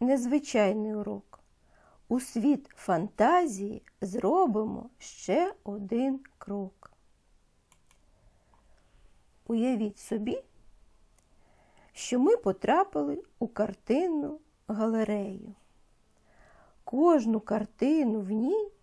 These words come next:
ми будемо створювати власноруч. Ми митці, ми художники. Художник — творчий працівник у галузі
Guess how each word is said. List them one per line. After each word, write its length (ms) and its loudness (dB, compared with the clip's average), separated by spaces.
ми 100 2
будемо 500 0
створювати 960 -2
власноруч. 1160 -2
Ми 380 2
митці, 840 -4
ми 340 0
художники. 1000 -2
Художник — 800 2
творчий 560 2
працівник 840 0
у 120 -2
галузі 640 2